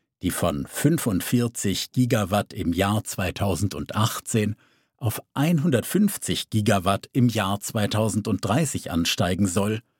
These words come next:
sowie die Nettostromerzeugung aus Photovoltaik, die von sechsundvierzig Terawattstunden im Jahr zweitausendachtzehn auf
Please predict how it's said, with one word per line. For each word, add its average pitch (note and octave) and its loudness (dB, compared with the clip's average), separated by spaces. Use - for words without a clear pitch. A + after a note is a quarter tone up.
sowie G#2 2
die F2 0
Nettostromerzeugung A#2 2
aus A2+ -4
Photovoltaik, A2+ 0
die A#2 4
von F#2 0
sechsundvierzig A2+ -2
Terawattstunden G2+ 0
im G2+ 0
Jahr G2+ 0
zweitausendachtzehn A2+ 0
auf D3 0